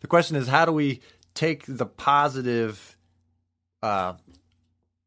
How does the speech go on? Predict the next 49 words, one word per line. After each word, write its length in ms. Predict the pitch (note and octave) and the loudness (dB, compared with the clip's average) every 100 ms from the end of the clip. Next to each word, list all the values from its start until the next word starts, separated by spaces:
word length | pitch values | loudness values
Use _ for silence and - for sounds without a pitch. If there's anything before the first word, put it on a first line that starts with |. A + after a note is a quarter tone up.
| _ _ - | _ _ -16
uh, 240 | G2 F2 - | -12 -10 -4
I 120 | G#2+ | 0
ask 200 | A#2+ A2+ | 2 0
this 120 | A2 | -4
'cause 100 | - G2+ | -6 -4
I 60 | |
have 100 | F#2 | -4
two 140 | - F#2 | -6 -12
sons, 300 | G#2 F2 E2 | -8 -8 -8
right? 180 | F2 F2 | -10 -10
So 120 | G2 | -12
this 120 | F#2+ | -12
is, 120 | G2+ | -10
like, 160 | F#2+ F2+ | -10 -8
very 160 | F#2+ | -8
personal 380 | F2+ G2 F#2+ G2 | -6 -8 -10 -10
to 20 | |
me. 60 | F#2+ | -6
How 140 | G#2 | -2
do 60 | C#3 | -2
we 80 | D3+ | -4
take 180 | C#3 B2+ | -6 -4
that 180 | G#2 - | -6 -2
positive 560 | A#2+ B2+ A#2+ A#2+ A2 | 4 4 4 -4 -6
competitive 560 | G#2+ - B2 A#2 A2 F#2 | -12 -12 -10 -6 -6 -8
energy 580 | G#2+ A2+ G#2 F2 E2+ E2+ _ - - - - | -10 -8 -10 -10 -10 -12 _ -20 -20 -20 -8
and 140 | A2 A2+ | -4 0
not 240 | B2 A#2+ | 0 0
just 320 | A2 G#2+ - _ _ _ _ _ _ _ | -6 -8 -8 _ _ _ _ _ _ _
kill 240 | - C3 G#2+ | -4 0 0
it 100 | F2+ | -2
and 160 | F2 | -12
call 240 | - A2+ G2 | -2 0 0
it 80 | |
sin, 320 | - B2 G#2+ G2 | -4 -8 -8 -6
but 160 | G2 | -8
to 80 | G2+ | -8
try 200 | - A2+ | -2 -2
to 80 | G#2+ | 0
redirect 760 | G2 A2+ G2+ F#2+ F2+ G2 - | -2 -4 -4 -8 -2 -2 -4
it? 140 | - - | -20 -10
These 180 | B2 C#3 | -6 0
are 100 | C3+ | 2
always 180 | A#2+ | 0
the 60 | G#2 | -2
questions 440 | - A2+ - G#2 | -2 -2 -2 -8
that 100 | F#2+ | -4
I'm 160 | F#2+ G2 | -4 -2
asking. 540 | G2 G2 - F2+ D#2+ | -4 -6 -10 -12 -14